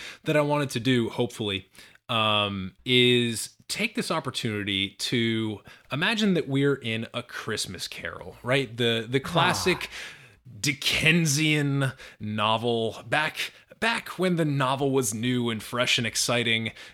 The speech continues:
Speaker 1: just barely out of its serialized format in being published in local papers. And, and I would love for you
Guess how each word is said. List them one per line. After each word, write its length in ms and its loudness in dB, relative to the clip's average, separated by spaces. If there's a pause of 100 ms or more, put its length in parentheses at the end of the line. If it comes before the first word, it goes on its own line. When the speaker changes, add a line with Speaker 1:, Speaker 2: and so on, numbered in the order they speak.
Speaker 1:
just 500 -2
barely 400 2
out 160 0
of 80 -2
its 160 -2
serialized 960 2
format 640 0
in 200 -8 (120)
being 200 0
published 400 -2
in 120 -4
local 260 -4
papers. 560 -4 (320)
And, 200 -4
and 440 -2
I 120 -2
would 160 -2
love 580 -4
for 260 -2
you 640 0